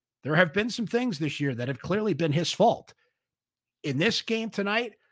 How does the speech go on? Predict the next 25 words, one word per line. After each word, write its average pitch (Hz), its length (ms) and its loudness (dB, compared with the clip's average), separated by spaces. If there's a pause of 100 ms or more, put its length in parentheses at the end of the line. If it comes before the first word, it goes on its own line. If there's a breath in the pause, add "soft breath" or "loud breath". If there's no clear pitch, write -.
(160)
I - 40 -4
think 185 160 2
Autry 208 320 2
made 175 180 0
a 170 60 -2
mistake 135 420 -4
with - 140 -18
that. - 200 -18 (560)
I - 60 -14
think 160 240 0
Benny 165 300 0
needed 151 220 -2
to 139 40 -6
play 147 300 -2
more. 135 340 -4
He 110 160 -8
needed 135 160 -2
to 120 60 -8
be 123 320 -4
in 117 100 -4
there 110 240 -6 (180)
twenty-six 175 680 0
to 131 100 -4
twenty-eight 156 560 -4
minutes, 131 360 -4